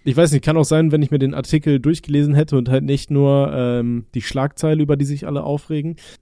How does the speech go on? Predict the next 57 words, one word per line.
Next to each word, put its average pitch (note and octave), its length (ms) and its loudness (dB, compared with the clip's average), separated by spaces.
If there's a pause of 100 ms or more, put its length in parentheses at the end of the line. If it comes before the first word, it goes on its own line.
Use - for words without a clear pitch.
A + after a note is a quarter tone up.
(120)
kann's C#3+ 240 -2
auch C#3+ 100 0
sein, C#3 200 0
dass C3+ 140 0
sie C#3+ 60 0
dann C3+ 140 2
vielleicht C3+ 280 -2
sagen, C3 180 0
dass B2+ 140 -4
sie C3 60 0
das A#2+ 120 -2
machen B2+ 480 -6
wollen, B2 280 2
eher, A#2+ 220 -2
dass, A#2 200 -6 (100)
äh, A2 180 -4
beziehungsweise, A#2 380 -2
dass A2+ 140 -4
sie A#2+ 80 -4
meinen, A2+ 200 0
dass A#2 140 -6
sie A#2+ 120 -6
ihre A#2+ 220 -6
Spiele A#2 360 -4
dann A2+ 160 -4
generell A2 420 -2
einfach G#2+ 220 -6
mit G#2+ 100 -4
so - 80 -8
einer A2 160 -4
Ubisoft D3+ 520 -4
Cloud E3+ 440 -2
dann F#3 140 0
oder E3 200 0
so D3+ 80 2
machen D#3 320 0
wollen. D3 220 2
Du B2 80 -6
zahlst B2+ 320 -4
ja A#2+ 60 0
monatlich B2 480 -4
für A#2+ 100 -6
Ubisoft-Spiele C3+ 640 -4
und B2 100 -2
kannst B2+ 180 -6
dann A#2 100 -4
so A2+ 80 -4
viel B2 220 -6
davon A#2 260 -6
spielen, A2+ 240 -8
wie G#2 80 -4
du F#2+ 160 -6
willst. C#3+ 340 -6 (360)
Weiß A#2+ 180 -2
ich D3 140 2
jetzt D3 200 -4
nicht. F#3 280 -6